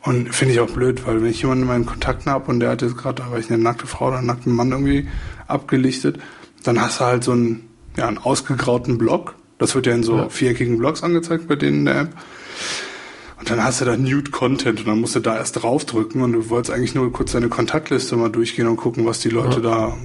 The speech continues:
Speaker 1: rausballern. Das ist schon selten blöde.
Speaker 2: Wie machst du es denn eigentlich bei Flickr? Ähm,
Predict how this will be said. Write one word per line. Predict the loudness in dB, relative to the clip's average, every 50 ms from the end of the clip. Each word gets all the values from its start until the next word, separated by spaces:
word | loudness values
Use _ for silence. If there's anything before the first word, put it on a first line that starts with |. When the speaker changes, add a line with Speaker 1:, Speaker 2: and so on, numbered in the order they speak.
| -10 -4 -2
Speaker 1:
rausballern. | -2 -2 -2 -2 0 0 2 2 0
Das | -2 -4 -4 -6
ist | -2 -2
schon | -2 0 2 0 0 2
selten | 2 2 2 0 0 0 0 0
blöde. | 0 0 0 0 -2 -2 -4 -6 -8 -14 -18 -20 -20 -20 -20 _ _ _ _ _ _ _ -20 _ 0
Speaker 2:
Wie | 2 2 4
machst | 4 2 2 0
du | -4
es | 0 0
denn | 0 0
eigentlich | 0 -2 -2
bei | -2 -4 -4
Flickr? | -2 -2 -4 0 0 0 2 2 0 0 0 0
Ähm, | 0 0 2 2 0 -2 -4 -6